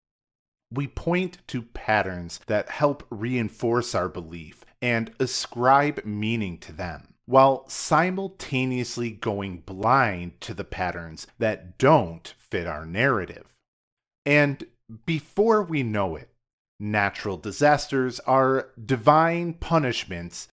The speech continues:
despite never having direct evidence of the weather being decided by anything. And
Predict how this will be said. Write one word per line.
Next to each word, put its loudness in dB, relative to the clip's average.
despite 0
never 2
having -6
direct -8
evidence 0
of -2
the -2
weather -6
being -8
decided 4
by -6
anything. -2
And 2